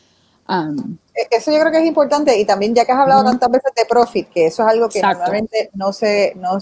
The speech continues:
Speaker 2: la gente no habla tanto,
Speaker 1: Ujú.
Speaker 2: e incluso he estado leyendo libros recientemente de que, eh, eh, estoy leyendo un libro que se llama Profit First,
Speaker 1: Ok.
Speaker 2: que, que si no te lo has leído, te lo recomiendo.
Speaker 1: Mm.
Speaker 2: Eh, súper bueno, eh, mira la, el accounting de una manera diferente. Normalmente el accounting está visto de que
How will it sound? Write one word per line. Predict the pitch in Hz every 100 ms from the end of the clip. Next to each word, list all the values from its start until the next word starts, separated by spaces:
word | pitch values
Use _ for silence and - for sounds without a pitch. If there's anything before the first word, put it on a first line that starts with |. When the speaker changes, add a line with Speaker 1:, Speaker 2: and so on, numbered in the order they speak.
| -
Speaker 2:
la | 190
gente | 185 214
no |
habla | 233 247
tanto, | 226 175 156 165 - - -
Speaker 1:
Ujú. | 208
Speaker 2:
e |
incluso | 220 208 226 269 - 214
he | 180
estado | 190 214 233 240
leyendo | 233 214 226 226
libros | 220 226 226
recientemente | 226 226 214 226 226 247
de | 196 180
que, | 180 156 - _ _ -
eh, | 202 185 170 165 - -
eh, | 202
estoy | 190 208
leyendo | 233 262
un | 254
libro | 226 233
que |
se | 233
llama | 220 214
Profit | - 214 214 262
First, | - 190 175 - - _ _
Speaker 1:
Ok. | 214
Speaker 2:
que, | 190 214 214 208 - _
que | -
si | 202
no | 202
te |
lo | 208
has | 233
leído, | 220 247 240
te | -
lo | 202
recomiendo. | 202 196 190 202 202 175 160 214
Speaker 1:
Mm. | 190 208 180 160 _ _
Speaker 2:
Eh, | 208 202 190 180 165 -
súper | - 254 262
bueno, | 262 233 214 202
eh, | 220 202
mira | 190 202 226
la, | 254 240
el | 240 220
accounting | 214 233 247 247
de | 202
una | 202
manera | 220 226
diferente. | 240 247 247 226
Normalmente | 190 180 190 226
el |
accounting | 220 220 226 226 220
está | 214 220 214
visto | 233 247 233 208 202
de | 190 190 180
que | 185 180 175 170